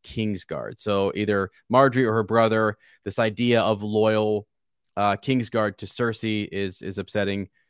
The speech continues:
for them. Uh, also, she has the means to poison someone via her grandmother and her spy network. All right, culprit number three, Varys.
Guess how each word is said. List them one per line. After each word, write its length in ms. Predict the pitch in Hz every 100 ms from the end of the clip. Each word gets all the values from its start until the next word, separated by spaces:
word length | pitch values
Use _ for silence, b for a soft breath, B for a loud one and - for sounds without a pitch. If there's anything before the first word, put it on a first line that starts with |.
| _
for 120 | - 98
them. 260 | 87 60 - _ _ _
Uh, 320 | - 95 92 -
also, 680 | 127 131 131 123 120 117 -
she 200 | - -
has 220 | 113 110 104
the 100 | 107
means 340 | 117 123 113
to 80 | 110
poison 420 | - 113 110 107
someone 320 | - 107 107
via 240 | 98 98 101
her 120 | 107
grandmother 600 | 95 117 135 127 120 120
and 220 | 85 104
her 100 | 104
spy 300 | 95 - 73
network. 420 | 67 - - - _ _ b b b b
All 120 | - 92
right, 240 | 123 -
culprit 320 | 120 117 -
number 200 | 117 113
three, 400 | 110 135 156 87 - _ _ -
Varys. 560 | 98 131 135 82 -